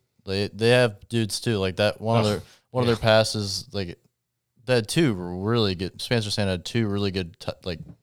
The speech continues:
Speaker 1: ho-, home run throws that nailed him. Like, there's no reason. There's double coverage, and the receiver makes a play right on the money.
Speaker 2: Yeah, and I, I s-, heard somebody refer to that as a mistake in the secondary.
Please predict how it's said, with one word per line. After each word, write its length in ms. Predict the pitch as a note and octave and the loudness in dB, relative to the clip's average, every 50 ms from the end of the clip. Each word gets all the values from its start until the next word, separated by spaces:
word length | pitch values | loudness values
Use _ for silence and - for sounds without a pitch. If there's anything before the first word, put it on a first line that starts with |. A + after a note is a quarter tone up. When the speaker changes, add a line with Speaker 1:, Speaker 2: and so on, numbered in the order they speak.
| _ _ _ _ _ _ - | _ _ _ _ _ _ -6
Speaker 1:
ho-, 140 | - G#2+ G#2+ - | -2 -2 -2 -2
home 360 | - G2+ B2+ B2 A#2+ A#2 A2 G#2+ | -2 0 2 2 4 4 2 2
run 380 | G#2 G#2 G2+ F#2+ F#2 F2 - - _ _ _ _ | 2 0 0 -2 -2 -6 -8 -12 _ _ _ _
throws 380 | - G2+ F#2+ F#2 F2+ F2 E2+ | -6 -2 -2 0 -2 -2 -2
that 200 | F2+ F2 D#2 - | -2 -4 -4 -4
nailed 360 | F2+ F2+ F#2 F#2+ G2 F#2 E2+ | -4 -4 -4 -2 -2 -2 -4
him. 160 | E2 E2 D2 - - - _ _ _ _ _ _ | -6 -8 -10 -12 -16 -20 _ _ _ _ _ _
Like, 160 | - F#2+ F#2+ - - _ _ _ _ _ _ _ | -10 -10 -10 -10 -12 _ _ _ _ _ _ _
there's 160 | - C#3+ C3 C#3 | -6 -4 0 2
no 160 | D3+ D3 C#3+ | 4 4 6
reason. 400 | C3 C3+ C#3 C3+ A#2 A2 G#2 D#2+ | 6 4 2 2 2 0 -4 -4
There's 200 | G2+ B2 A#2+ A#2 | -4 -4 -4 0
double 260 | A#2 C3 C3+ C3 B2 | 4 4 4 4 4
coverage, 420 | - C3 B2+ A#2 G#2 G2+ F#2+ F2+ | 2 2 2 2 2 0 -2 -2
and 360 | F#2+ F#2 F#2+ F#2 F2+ E2+ D#2 - | -4 -4 -4 -4 -4 -6 -8 -12
the 80 | - G2 | -14 -14
receiver 340 | F#2+ F#2 - - A2 G#2 G2+ | -12 -8 -4 -4 -4 -2 -2
makes 220 | G2+ G2 F#2+ - | -2 -2 -2 -4
a 40 | G2 | -6
play 420 | - - F#2+ F#2+ F#2+ F#2 F2+ F2 - _ _ _ _ _ _ _ _ _ | -4 -2 0 0 0 0 -2 -4 -6 _ _ _ _ _ _ _ _ _
right 200 | - G#2 G#2 G#2 | -2 2 2 2
on 80 | G2+ F#2+ | 2 2
the 60 | F#2+ | 0
money. 360 | F#2 F#2 F#2 F2+ F2+ F2 F2 _ _ _ _ - | 0 -2 -2 -2 -4 -4 -6 _ _ _ _ 2
Speaker 2:
Yeah, 140 | C#3 D3+ D3+ | 6 6 8
and 100 | D#3+ F#3 | 8 8
I, 200 | F#3 F3+ F3 E3 | 6 8 8 8
I 200 | F3 E3+ E3 - - | 8 8 6 2 -2
s-, 140 | - - - | -6 -2 2
heard 240 | E3+ B2+ D3+ C#3 | 6 6 6 6
somebody 320 | - - D3 C#3 C3 B2 A#2 | 6 4 4 6 6 6 6
refer 400 | A2 A2+ G#2+ - - C3 B2+ A#2+ | 6 4 2 2 2 2 4 4
to 60 | A2+ | 4
that 180 | G#2 A2+ A2+ A#2 | 4 4 4 4
as 120 | A#2 F#2+ | 4 2
a 40 | G2 | 2
mistake 640 | F#2+ F#2 F2+ - - - - A#2+ A#2 A#2+ A#2 A2 - | -2 -2 0 0 0 0 2 2 2 2 2 0 -2
in 80 | G2 F#2 | -2 -2
the 60 | F2+ | -2
secondary. 560 | - - A2 G#2 A2 G#2+ F#2 F#2 E2+ D#2+ D#2 | -2 -2 -2 -2 -2 -2 -2 -4 -6 -8 -10